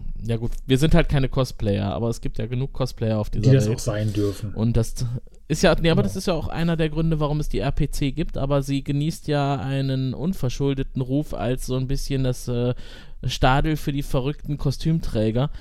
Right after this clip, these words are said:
Speaker 1: Ähm, es geht ja auch um Brettspiele und um Computerspiele und grundsätzlich um das Ganze drumherum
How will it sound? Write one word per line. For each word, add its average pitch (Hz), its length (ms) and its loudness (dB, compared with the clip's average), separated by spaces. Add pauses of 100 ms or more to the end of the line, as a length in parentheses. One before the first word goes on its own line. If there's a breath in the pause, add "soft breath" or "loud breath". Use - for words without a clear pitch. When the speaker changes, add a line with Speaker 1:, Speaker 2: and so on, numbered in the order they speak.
(400 loud breath)
Speaker 1:
Ähm, 131 500 4
es 131 120 -4
geht 156 200 4
ja 135 120 4
auch 131 180 0
um 131 300 0
Brettspiele 117 760 2
und 113 300 -2
um 113 180 2
Computerspiele 120 1160 4
und 117 400 -2
grundsätzlich 143 640 0
um 127 160 0
das 123 180 0
Ganze 139 280 0
drumherum 131 800 2